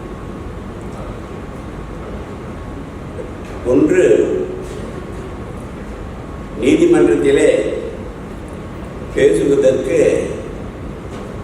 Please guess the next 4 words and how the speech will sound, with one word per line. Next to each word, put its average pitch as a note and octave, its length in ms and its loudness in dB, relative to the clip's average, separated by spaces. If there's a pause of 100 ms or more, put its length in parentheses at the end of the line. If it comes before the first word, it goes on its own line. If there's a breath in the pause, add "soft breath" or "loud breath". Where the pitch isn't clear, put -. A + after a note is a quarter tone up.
(280)
நம்முடைய B2 680 6 (840)
அறிவை D3 320 6
பயன்படுத்த B2+ 580 4
வேண்டும். G#2+ 400 4